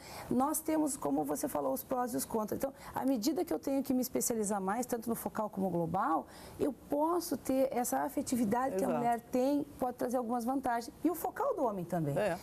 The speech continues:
Speaker 1: Nos Estados Unidos, eles contratam mais homens pra algumas tarefas que são mais focais e as mulheres para globais.
Speaker 2: Eu
Speaker 1: Mulher tem afetividade, tem sensibilidade. E, e já há uma, uma, uma estatística, Celeste, que mulheres que são mães,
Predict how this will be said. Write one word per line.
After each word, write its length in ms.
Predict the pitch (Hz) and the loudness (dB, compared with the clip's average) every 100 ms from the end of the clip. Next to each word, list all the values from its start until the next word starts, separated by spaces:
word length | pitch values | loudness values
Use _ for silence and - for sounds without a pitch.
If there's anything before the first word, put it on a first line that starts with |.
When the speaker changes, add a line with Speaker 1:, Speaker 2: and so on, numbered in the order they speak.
| - - | -8 -4
Speaker 1:
Nos 140 | 226 226 | 0 2
Estados 400 | 262 302 285 269 | 2 0 0 4
Unidos, 300 | 294 311 269 | 4 4 4
eles 180 | 302 | 2
contratam 720 | - 294 277 269 262 - 262 277 | 2 -2 0 0 -2 0 0 2
mais 360 | - 233 247 247 | 2 2 2 0
homens 240 | 240 226 | 0 -2
pra 140 | - 233 | 0 -2
algumas 240 | 196 214 | 0 -2
tarefas 360 | 233 214 214 214 | 0 0 -2 -2
que 80 | |
são 140 | - 233 | -2 0
mais 140 | 214 | -2
focais 440 | - 294 311 415 - | -4 -4 -4 -4 -2
e 60 | 320 | 2
as 100 | 320 | 4
mulheres 480 | 339 302 277 285 - | 4 4 4 2 -2
para 240 | - 262 | -4 -2
globais. 560 | 254 262 208 170 156 - - | 0 0 0 -2 -4 -10 -2
Speaker 2:
Eu 160 | 175 196 - - - | -2 -2 -6 -6 2
Speaker 1:
Mulher 240 | 277 302 | 4 4
tem 180 | 302 285 | 4 2
afetividade, 960 | 277 - 254 233 208 175 180 180 175 - | 2 -2 -2 0 0 2 2 0 -2 -2
tem 180 | 202 | 0
sensibilidade. 1300 | 196 - 202 190 214 175 180 185 170 170 170 175 - - - - - | 2 2 0 0 2 2 2 0 0 0 2 0 -4 -10 -14 -6 0
E, 140 | 233 - | 0 0
e 140 | - 254 | 2 2
já 160 | 294 | 2
há 120 | 320 | 0
uma, 260 | 370 330 247 | 2 2 2
uma, 300 | 233 226 214 | 2 2 4
uma 440 | 202 202 190 185 175 | 2 2 2 2 2
estatística, 680 | 175 196 175 - 285 - 202 | 0 -2 0 0 0 0 -4
Celeste, 460 | - 180 175 165 | -2 0 0 -4
que 140 | - 226 | -2 2
mulheres 680 | 226 254 220 262 320 339 | 4 4 4 4 2 0
que 120 | - | -2
são 300 | 240 - 254 254 | -2 0 0 2
mães, 680 | 220 214 285 311 - - | 2 4 4 2 0 -8